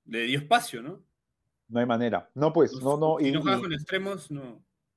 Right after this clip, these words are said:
Speaker 2: Sí, pues, es complicado. Sobre todo en una alianza con, con, lle-, llevándolo por ese tema,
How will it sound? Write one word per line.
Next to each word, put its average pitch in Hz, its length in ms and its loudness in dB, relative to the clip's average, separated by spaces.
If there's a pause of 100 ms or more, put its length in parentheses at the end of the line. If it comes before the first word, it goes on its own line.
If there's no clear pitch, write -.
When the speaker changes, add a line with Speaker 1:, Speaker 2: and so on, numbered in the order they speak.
(300)
Speaker 2:
Sí, 156 200 2
pues, 110 360 -4 (140)
es - 140 -2
complicado. 143 760 2 (1000)
Sobre 180 260 2
todo 254 460 4 (160)
en 165 200 2
una 214 180 0
alianza 226 480 0
con, 147 380 -2
con, 139 240 -2
lle-, 139 200 -4
llevándolo 170 500 4
por 151 140 0
ese 170 180 -2
tema, 190 420 0